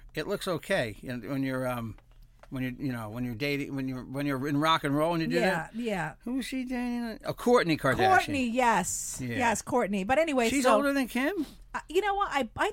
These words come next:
Speaker 2: thought she was.
Speaker 1: Nineteen seventy-nine, she was born.
Speaker 2: Mm-hmm.
Speaker 1: How about Kim Kardashian? When was she born?
Speaker 2: Kim, I think, is forty already. She's forty.
Speaker 1: Well, Kim, th-, this one's forty-two. So
Speaker 2: Oh,
Speaker 1: how
Speaker 2: that's
Speaker 1: old is Kim Kardashian? Kim Kardashian is forty-one.
Speaker 2: Oh, so, okay, so I told you.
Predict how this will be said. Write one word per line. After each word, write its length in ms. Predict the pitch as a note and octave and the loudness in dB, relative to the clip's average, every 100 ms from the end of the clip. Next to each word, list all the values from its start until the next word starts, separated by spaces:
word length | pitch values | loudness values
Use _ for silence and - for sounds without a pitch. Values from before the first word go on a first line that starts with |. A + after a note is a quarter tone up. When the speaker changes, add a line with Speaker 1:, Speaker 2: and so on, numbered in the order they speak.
| - | -2
Speaker 2:
thought 220 | A#4 - | -2 -2
she 140 | A#3+ | -2
was. 340 | F3+ D#3+ D3 C#3+ | -2 -2 -4 -2
Speaker 1:
Nineteen 480 | D#3 F#3+ E3+ G#3 F3 | -2 -2 -4 -4 -4
seventy-nine, 1000 | - F3 D3+ D3 C3+ C3+ D3 C3+ A#2+ A2+ | -4 -2 0 0 0 2 2 0 -2 -4
she 140 | A2+ | -6
was 140 | G#2 F#2+ | -8 -10
born. 480 | F#2+ G#2+ G2 B2 D#3 | -10 -8 -6 -4 -4
Speaker 2:
Mm-hmm. 180 | A#3 A#3+ D#4 - - - - - | -4 -6 -10 -18 -20 -20 -20 -10
Speaker 1:
How 40 | C#4 | -10
about 100 | - | -8
Kim 220 | - C4 | -6 -4
Kardashian? 560 | - A2 G#2 G2 G#2+ C#3 | -4 -6 -6 -8 -8 -8
When 140 | G3+ | -8
was 100 | A3 | -10
she 140 | - G#3+ | -8 -8
born? 320 | G#2 G2 F#2 | -8 -10 -12
Speaker 2:
Kim, 180 | - G#4 | -14 -10
I 40 | G#4+ | -10
think, 180 | F#4 C4 | -8 -10
is 120 | - | -12
forty 480 | - D4+ G4 D4 F3+ | -10 -6 -4 -4 -4
already. 360 | E3+ D#3 D#3+ - | -4 -6 -10 -14
She's 200 | D#4 - | -16 -14
forty. 260 | E4+ F4 | -12 -4
Speaker 1:
Well, 140 | E3 C#3+ | -2 -4
Kim, 320 | - G#3 C3+ | -6 -6 -4
th-, 200 | C#3 C#3 | -6 -6
this 200 | C#3 F3 | -6 -4
one's 200 | A#3 C#3+ | -2 -2
forty-two. 720 | - E3 C#3+ C3 - G3+ A#2+ G#2 | 0 0 0 0 0 0 0 -2
So 60 | |
Speaker 2:
Oh, 40 | - | 0
Speaker 1:
how 60 | |
Speaker 2:
that's 120 | C#3+ E3+ | 0 0
Speaker 1:
old 140 | D3+ | -2
is 80 | - | -4
Kim 200 | F3+ F3 | -6 -4
Kardashian? 680 | F3 E3+ F3 E3 F#3+ F#3+ E3 | -2 -2 -2 -2 -4 -6 -6
Kim 200 | F#3 F3 | -8 -4
Kardashian 720 | D#3 C#3+ D3 - D#3 C3 C3 | -2 -2 -4 -4 -4 -4 -6
is 140 | A#2+ | -8
forty-one. 720 | - C#3+ B2 B2 A3 D4+ G2+ C#4+ | -6 -4 -2 -2 -2 -2 -2 0
Speaker 2:
Oh, 420 | E4+ F#4 D#4 G#3+ | 2 2 2 -2
so, 180 | C#4 C#4 | -2 -2
okay, 240 | C4+ C4+ | -2 -6
so 120 | A#3+ B3+ | -2 -4
I 60 | |
told 320 | A3+ F4+ G4+ | -2 0 0
you. 160 | F#3+ | 0